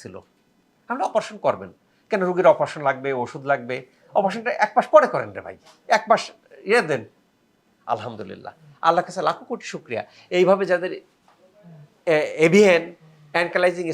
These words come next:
spondylitis, এইচএলএ বি টোয়েন্টি সেভেন পজিটিভ, অনেক সময় কি হয়, ankylosing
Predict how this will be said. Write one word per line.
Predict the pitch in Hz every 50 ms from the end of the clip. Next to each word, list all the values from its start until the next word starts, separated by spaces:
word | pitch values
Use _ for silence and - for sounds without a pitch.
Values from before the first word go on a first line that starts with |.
| -
spondylitis, | - - 185 170 170 165 165 160 160 175 160 151 147 143 _ _ _ _ _ _ _ _ _ - 151
এইচএলএ | 170 190 180 - - 196 185 185 165 139
বি | 156 165 165
টোয়েন্টি | 180 170 165 165 - 156
সেভেন | - 180 170 - - 135
পজিটিভ, | 143 139 147 170 170 - 156 147 147 - _ _ _ _ _ _ _ _ _ - 151
অনেক | 160 185 185 -
সময় | 208 208 196 202
কি | 208 190
হয়, | 190 180 151 156
ankylosing | 156 151 190 180 180 175 175